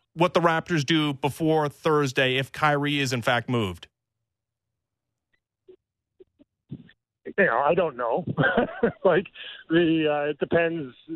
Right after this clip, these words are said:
Speaker 2: if Kyrie's moved, depends where he's moved. I think if he's adamant about going to L A to the extent L A was or is an option for Fred or Fred and Gary or something like that, I imagine that would be off the table.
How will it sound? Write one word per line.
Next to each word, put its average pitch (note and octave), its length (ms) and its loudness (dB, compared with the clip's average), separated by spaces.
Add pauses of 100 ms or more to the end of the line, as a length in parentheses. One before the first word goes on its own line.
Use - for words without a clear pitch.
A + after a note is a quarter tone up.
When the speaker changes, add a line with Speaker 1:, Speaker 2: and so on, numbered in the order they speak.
(220)
Speaker 2:
if F3 160 0
Kyrie's D#3 400 2
moved, D3 240 2
depends C#3+ 360 0
where C#3+ 360 4
he's A#2 100 -4 (120)
moved. A2+ 340 -4
I B2+ 100 4
think D3 240 2 (460)
if D3 120 4
he's C#3 260 2
adamant C#3 480 0
about C3 280 2 (120)
going C3+ 280 4
to - 200 -2
L B2+ 260 4
A B2+ 520 0 (580)
to - 80 0
the B2+ 140 4
extent C3+ 580 0
L C3 260 4
A C3 400 0 (360)
was B2 440 2
or A#2 160 2
is C3 120 2
an A#2+ 80 0
option A#2+ 600 -2 (840)
for A#2 600 2 (280)
Fred A#2+ 400 2
or G2 200 -4
Fred B2 180 4
and A#2 140 0
Gary A#2+ 640 2
or G#2 280 -2 (360)
something C#3 240 2
like A#2+ 200 2
that, B2 200 4
I A#2+ 40 2
imagine A#2+ 320 0
that B2+ 180 0
would B2 120 0
be A#2+ 140 2
off A#2 200 2
the - 80 -4
table. B2 540 2